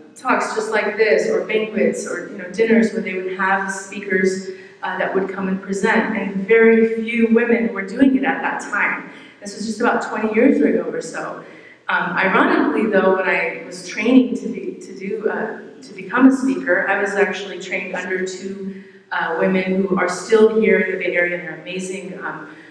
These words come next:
uh, women. They do a lot of interfaith work, and you might have actually heard of them because they, they are, you know, sort of the trailblazers in terms of Muslim interfaith work in America. Their organization is called Islamic Networks Group.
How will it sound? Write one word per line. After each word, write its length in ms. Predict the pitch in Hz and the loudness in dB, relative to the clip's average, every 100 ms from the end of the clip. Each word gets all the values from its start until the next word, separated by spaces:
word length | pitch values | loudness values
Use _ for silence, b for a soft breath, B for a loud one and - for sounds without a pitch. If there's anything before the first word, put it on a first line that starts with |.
| B | B
uh, 140 | 180 165 | -10 -6
women. 220 | 180 180 | -4 -2
They 80 | 175 | -2
do 160 | 170 170 | -2 -2
a 20 | |
lot 220 | 180 226 | 2 4
of 80 | 240 | 4
interfaith 420 | 208 226 202 - | 4 2 -2 -6
work, 220 | 180 180 | -6 -6
and 100 | 196 | -6
you 60 | 190 | -2
might 200 | 214 285 | 2 2
have 120 | 262 | 2
actually 400 | 190 - 190 180 | 0 -2 -6 -8
heard 360 | 185 190 190 190 | -6 -4 -4 -4
of 240 | 180 180 | -6 -6
them 260 | 180 175 180 | -6 -8 -10
because 380 | 180 185 180 - B B B - | -8 -4 -4 -6 B B B -4
they, 320 | 190 185 175 | 0 2 2
they 260 | 185 196 - | 2 4 6
are, 460 | 226 - - - | 4 4 0 -2
you 120 | - 190 | -10 -10
know, 180 | - | -12
sort 260 | - - 185 | -12 -6 -2
of 200 | 180 180 | -2 -4
the 300 | 175 170 - | -8 -8 -8
trailblazers 720 | - 190 208 226 190 180 180 | -12 0 2 4 2 0 -4
in 60 | 175 | -8
terms 320 | - 196 185 | -12 -12 -10
of 300 | 180 180 - - - - | -12 -12 -16 -20 -20 -8
Muslim 380 | 190 190 196 | -6 -6 -10
interfaith 300 | 180 180 175 | -10 -10 -10
work 180 | 175 170 | -8 -10
in 80 | 170 | -10
America. 540 | 165 180 185 175 165 B B B B | -8 -6 -6 -6 -10 B B B B
Their 160 | 190 196 | 0 2
organization 520 | 196 196 190 190 196 | 2 2 2 0 -2
is 140 | - - | -6 -6
called 200 | 180 180 | -6 -6
Islamic 480 | 180 196 180 185 185 | -8 -6 -6 -6 -8
Networks 600 | 180 180 185 185 - - | -8 -8 -10 -10 -12 -2
Group. 580 | 196 254 226 - - | 2 4 2 -2 -8